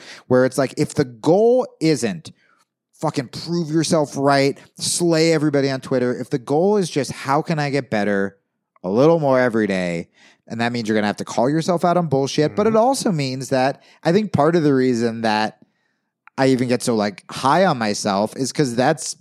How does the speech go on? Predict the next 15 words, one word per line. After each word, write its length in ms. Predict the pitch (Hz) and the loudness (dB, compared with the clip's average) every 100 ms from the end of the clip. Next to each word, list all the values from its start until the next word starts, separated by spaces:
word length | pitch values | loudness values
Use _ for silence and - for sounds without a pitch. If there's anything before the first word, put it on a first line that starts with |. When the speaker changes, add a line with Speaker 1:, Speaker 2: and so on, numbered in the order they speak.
| _ | _
Speaker 1:
trying 280 | - 117 156 | -2 0 2
to 80 | 147 | 0
balance 520 | - 110 139 147 - | -2 -2 0 0 2
out 320 | 127 139 135 - _ | 4 4 2 -8 _
all 160 | - 147 | 0 4
the 140 | 143 | 4
other 160 | 190 180 | 4 2
shit. 400 | - 98 80 - | -2 -6 -8 -2
So, 140 | 151 | 0
like, 280 | 143 143 - - - - | 2 2 0 -8 -14 -4
if 140 | 147 | -2
you 80 | 165 | 0
do 140 | 175 | 0
something 340 | 180 185 175 165 | 2 0 0 2
right, 320 | 180 214 | 4 2